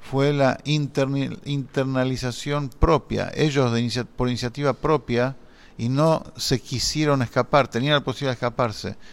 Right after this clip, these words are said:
del decreto. Por otro lado, pasando desapercibidos, sin embargo, ni se le cruzó por la cabeza eso, como explicaba en una clase anterior. Ahora, esa es la diferencia.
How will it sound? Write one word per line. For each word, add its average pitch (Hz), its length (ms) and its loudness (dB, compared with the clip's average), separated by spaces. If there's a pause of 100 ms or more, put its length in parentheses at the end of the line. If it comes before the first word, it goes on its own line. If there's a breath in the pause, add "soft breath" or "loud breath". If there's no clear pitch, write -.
(920 loud breath)
del 113 220 -2
decreto. 117 520 -2
Por 143 180 2
otro 165 200 0
lado, 123 420 4
pasando 147 340 -2
desapercibidos, 135 880 -4 (220 loud breath)
sin 110 160 -6
embargo, 127 380 0
ni 127 140 -4
se 127 120 -4
le 120 80 -2
cruzó 110 260 -8
por 113 100 -4
la 107 120 -2
cabeza 107 420 -2
eso, 98 180 -8
como 98 120 -6
explicaba 104 340 -6
en 98 80 -6
una 92 80 -8
clase 98 220 -8
anterior. 107 340 -10 (1080 loud breath)
Ahora, 107 420 -2 (460 soft breath)
esa 117 80 -4
es 117 80 -2
la 131 80 4
diferencia. 120 680 -2